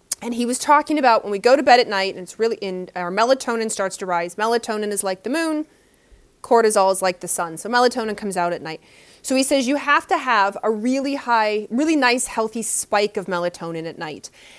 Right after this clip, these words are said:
And that tells the body, the rest of the body, it's nighttime. Like, we can, like, things, like, the, the rest of the body's on a circadian rhythm. And one of the people in the crowd was like, "Well, how, how, how does the rest of the body know this?" And he said, "Well, they don't have eyes. Like,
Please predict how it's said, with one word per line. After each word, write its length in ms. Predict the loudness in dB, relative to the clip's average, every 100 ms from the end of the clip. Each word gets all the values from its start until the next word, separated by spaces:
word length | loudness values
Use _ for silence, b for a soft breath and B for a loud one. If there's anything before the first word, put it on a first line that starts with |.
| B
And 140 | 0 2
that 180 | 2
tells 380 | 2 4 6 6
the 100 | 4
body, 440 | 4 4 2 -4 -6
the 80 | -4
rest 240 | -4 -6
of 40 |
the 60 | -4
body, 380 | -2 -4 -6 -10 b b b b _ _
it's 160 | -2 2
nighttime. 480 | 2 2 -2 -10 -16 _ _
Like, 320 | -6 -6 -6 -14 _ _ -8
we 140 | -6
can, 200 | -4 -6 -8 -2
like, 160 | -2 2
things, 380 | 0 0 -4 -4
like, 260 | -2 -2 -4 _ _ -4
the, 100 | -4
the 180 | 0 2
rest 320 | 6 6 4
of 40 | 0
the 60 |
body's 320 | 4 4 2
on 100 | 0
a 40 | -6
circadian 480 | -8 -8 -8 -6 -6
rhythm. 220 | -6 -8 B B B -2
And 120 | 2
one 140 | 2
of 60 | 0
the 80 | -4 -8 _
people 280 | 0 2 2
in 60 | 2
the 60 |
crowd 300 | 0 2 2
was 140 | 2 2
like, 240 | 4 4
"Well, 160 | 2 2
how, 280 | 4 2 0 -8 -16
how, 320 | 0 2 2
how 240 | 2 4 4
does 140 | 4
the 80 | 2
rest 220 | 0 0
of 40 |
the 60 | 0
body 260 | 2 2 2
know 220 | -2 -2
this?" 300 | -4 -6 -6
And 80 | -4
he 120 | -2
said, 200 | -2 0
"Well, 100 | 0
they 80 | 4
don't 120 | 4 4
have 100 | 6
eyes. 440 | 6 4 0 0
Like, 200 | 0 -2